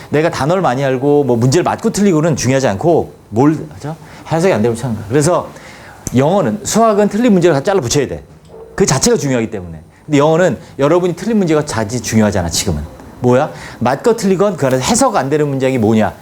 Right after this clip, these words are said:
몇 개 있었냐? 이게 중요해. 근데 그걸 어떻게 써야 돼?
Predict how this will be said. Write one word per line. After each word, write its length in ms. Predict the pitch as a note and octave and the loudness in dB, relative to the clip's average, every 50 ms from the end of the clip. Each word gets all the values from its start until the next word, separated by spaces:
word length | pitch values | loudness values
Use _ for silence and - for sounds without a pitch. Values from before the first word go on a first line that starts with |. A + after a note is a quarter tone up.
| - | -6
몇 240 | - C3 D#3+ D#3+ D#3+ | -2 0 0 2 2
개 80 | - D4+ | 2 0
있었냐? 420 | - - B2 G2+ F2+ E2 D2+ - - - - - - - - - - - - - - - - - - - - | 0 0 -2 -4 -4 -6 -10 -12 -16 -20 -20 -20 -20 -20 -20 -20 -20 -20 -20 -20 -20 -20 -20 -20 -18 -8 -2
이게 240 | C3+ C3+ D3 - G#3 | 0 2 2 2 2
중요해. 320 | - - G2+ F#2+ E2 E2 - - - - - - | 0 -2 -6 -6 -8 -8 -10 -12 -14 -16 -18 -10
근데 140 | - - D#3 | -6 -4 -2
그걸 320 | - E3 F3+ G#3 A3 G3+ C3 | 0 2 2 2 2 2 0
어떻게 180 | A2+ - D#3+ | -2 -4 -4
써야 260 | - - C#3 A#2+ A#2 | -4 -4 -4 -4 -6
돼? 100 | - - | -10 -16